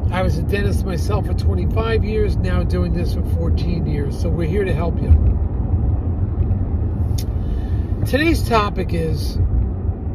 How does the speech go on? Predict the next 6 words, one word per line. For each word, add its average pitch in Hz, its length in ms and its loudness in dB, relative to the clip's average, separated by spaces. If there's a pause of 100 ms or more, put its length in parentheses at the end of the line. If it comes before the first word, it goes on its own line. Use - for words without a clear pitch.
(2250)
buying 262 480 0
a 220 60 2
dental 220 400 0
practice 170 840 -4 (1900)
based 247 440 0
on 185 380 -2